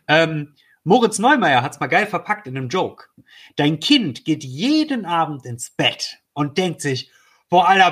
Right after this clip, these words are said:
Papa ist der Geilste.“ Aber eines Tages wacht dein Kind auf und sagt, „Dieser Typ, der hat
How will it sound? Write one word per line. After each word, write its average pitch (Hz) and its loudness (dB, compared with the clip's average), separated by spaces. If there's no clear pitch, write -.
Papa 208 4
ist - -2
der 156 -2
Geilste.“ 139 -4
Aber 127 -2
eines 190 0
Tages 165 -6
wacht 165 0
dein 156 -2
Kind 135 -10
auf - -8
und 120 -8
sagt, 123 0
„Dieser 151 0
Typ, - 0
der - 0
hat - -4